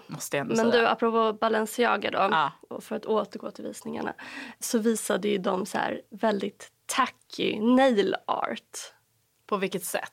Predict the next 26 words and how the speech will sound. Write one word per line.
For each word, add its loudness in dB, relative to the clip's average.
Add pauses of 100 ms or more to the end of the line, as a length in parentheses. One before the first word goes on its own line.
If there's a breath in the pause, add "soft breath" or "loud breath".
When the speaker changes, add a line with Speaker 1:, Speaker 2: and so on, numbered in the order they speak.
(120)
Speaker 2:
Alltså 0
det 4
var 2
såna 0
där 0
röda 0
spetsiga -6
naglar 0
Speaker 1:
Ja. 2 (100)
Speaker 2:
med, 0
eh, -2
rhinestones -6
på. -4
Alltså, -2
vad -2
heter -2
Speaker 1:
Jäklar. -6
Speaker 2:
det? -6
Ja. 0
Speaker 1:
Ja. 2 (260)
Speaker 2:
Alltså, -10
Speaker 1:
Små, 2
liksom, -6
typ -10
som -10
små -8